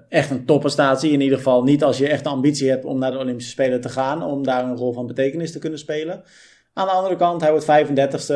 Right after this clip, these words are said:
eh, middenmoot. Dus in dat opzicht zou je ook kunnen zeggen: nou ja, hij doet wat hij moet doen, pakt wat puntjes en heeft er weer een mooie ervaring bij. Ehm, ja, lastig te zeggen. Eh, Mitch Koopman daarentegen, negentiende.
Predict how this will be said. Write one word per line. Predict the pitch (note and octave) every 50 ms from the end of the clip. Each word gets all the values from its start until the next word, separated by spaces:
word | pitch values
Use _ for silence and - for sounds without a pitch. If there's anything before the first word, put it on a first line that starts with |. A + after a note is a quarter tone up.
| C#3+ C#3+
eh, | C#3+ - - - C#3+ C3+ C3 B2+
middenmoot. | C3 D3+ D#3+ D3+ D3 C#3 C3+ C3+ C#3 C#3 C#3 - C3+
Dus | C#3 B2 B2+
in | C3+ B2+
dat | C#3 C#3 C3+
opzicht | C#3 C3+ - A#2+ A#2 -
zou | C#3 C3 C3
je | B2+
ook | B2
kunnen | B2 C#3 B2+ A#2+
zeggen: | B2 A#2+ A#2+ C#3
nou | C#3+ B2+ A2
ja, | - -
hij | - A2+ A2+
doet | A2+ C3 B2+
wat | B2+ B2 B2
hij | B2+ A#2+
moet | A#2+ A#2+ A#2+
doen, | B2 A#2+ A#2+ A#2+
pakt | C3 B2 A#2+
wat | B2 A#2+ -
puntjes | A#2+ A#2 A2+ A2 A#2+ C3 A#2+ - - -
en | - B2 A#2 A#2
heeft | A#2+ A#2 -
er | B2+
weer | A#2+ A#2+ A#2+
een | A#2+ A#2
mooie | A2+ A#2 A#2+ A#2+
ervaring | A#2+ B2 C3+ C3 C3+ C#3+ C#3+ C#3+ C3+
bij. | C3+ C#3 C#3+ D3 D3 C#3+ - - - - - _ _ _ _
Ehm, | - C#3+ C3 B2 B2 B2 A#2+ A#2+ A#2+ A#2+ A#2+ A#2+ A#2+ A#2 A2 - _ _ _ _ _ _
ja, | - B2 A2+ G#2+ A#2
lastig | B2+ B2 - - -
te | -
zeggen. | A#2 - B2+ A2+ - B2+ A#2 A2+ - - _ _ _
Eh, | - D3+ C#3+ C#3 C#3 C3+ C3+ C3 C3+ C#3
Mitch | B2+ D3 D#3 D3+ -
Koopman | - F#3+ G3+ G3+ F#3 D#3+ C#3+
daarentegen, | B2+ B2 A#2+ A#2+ A#2 B2+ C3 B2+ B2+ B2+ E3 G3+ G#3+ - _ _ _ _ _ _ _ _ _ _ _ -
negentiende. | D#3+ F3 G#3+ B3 B3+ A#3+ G3 - C#3+ B2+ A#2+ A#2+ C#3+ G#3 - -